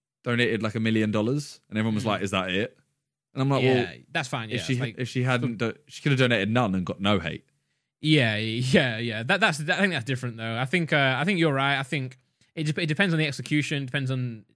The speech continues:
Speaker 2: it depends on the situation, really. I think it's hard to blanket statement this one, if you get me.
Speaker 1: Okay. Uh, there was a, the next one is diss tracks on YouTube.
Speaker 2: Uh,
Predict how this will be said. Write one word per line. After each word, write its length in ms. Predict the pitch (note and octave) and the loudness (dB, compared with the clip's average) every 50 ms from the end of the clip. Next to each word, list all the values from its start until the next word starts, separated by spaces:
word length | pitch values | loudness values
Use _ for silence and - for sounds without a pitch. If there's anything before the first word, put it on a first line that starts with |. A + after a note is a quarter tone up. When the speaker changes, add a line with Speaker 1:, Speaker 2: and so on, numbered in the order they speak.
| _ - | _ -16
Speaker 2:
it 40 | D3 | -10
depends 180 | - G3 F3 D#3+ | -6 -4 -4 -4
on 60 | D3 | -4
the 60 | B2+ | -6
situation, 440 | C3 B2+ A#2+ A#2+ A2+ G#2+ - - G#2+ | -8 -10 -12 -10 -10 -10 -10 -12 -12
really. 240 | G#2+ G#2 G#2 G#2 G2+ | -12 -12 -12 -10 -8
I 20 | |
think 140 | B2+ B2+ A2+ | -8 -8 -8
it's 100 | F#2+ - | -10 -8
hard 240 | - C3 B2 A2+ - | -6 -6 -6 -4 -6
to 60 | A2+ | -8
blanket 400 | G2+ A#2 A#2 A#2 A2+ - A2 G2+ | -6 -4 -4 -4 -4 -8 -12 -12
statement 400 | - A#2 A2 G#2+ G#2+ A2 A2 G#2 | -10 -10 -8 -8 -10 -12 -18 -18
this 160 | - A2 - | -20 -20 -18
one, 220 | A2 G#2+ A2 A#2+ A#2+ - | -18 -18 -18 -18 -20 -20
if 140 | A#2 - _ | -20 -18 _
you 80 | - | -14
get 80 | G#2 G#2+ | -14 -14
me. 160 | A#2+ A#2+ B2 - | -14 -16 -12 -10
Speaker 1:
Okay. 300 | A#2+ A#2+ - F2 F2+ F#2+ G#2 - _ _ _ _ _ _ _ _ _ - | -10 -8 -6 -6 -8 -8 -10 -12 _ _ _ _ _ _ _ _ _ -2
Uh, 380 | A#2 B2 A#2+ A#2+ A#2+ A#2 A2+ | 0 2 2 2 2 2 0
there 120 | A2 B2 B2+ | 2 2 2
was 140 | B2+ B2+ | 2 2
a, 60 | C#3 B2+ - - | 0 -2 -2 -6
the 260 | B2 A2 G#2+ A#2+ B2 | -10 -6 -2 0 2
next 320 | B2+ C#3+ D#3 D3+ C#3 - | 4 4 4 2 0 -2
one 160 | A#2+ G#2+ G#2 | -2 0 0
is 160 | G#2 G2 F2+ F#2 | 0 -2 -4 -4
diss 260 | - B2+ A#2+ - - | -4 -2 -2 -2 -4
tracks 440 | - - A#2 F2 - - - - G2 | -2 0 0 0 -2 -4 -10 -8 -6
on 120 | F2+ F2+ | -6 -4
YouTube. 420 | F2+ F2+ E2 - - F2 F2+ F#2 - - _ _ _ _ _ _ _ _ _ _ _ _ _ _ _ _ _ _ _ _ _ _ _ _ _ _ _ _ _ _ _ | -4 -6 -6 -8 -8 -8 -8 -10 -12 -16 _ _ _ _ _ _ _ _ _ _ _ _ _ _ _ _ _ _ _ _ _ _ _ _ _ _ _ _ _ _ _
Speaker 2:
Uh, 60 | - | -4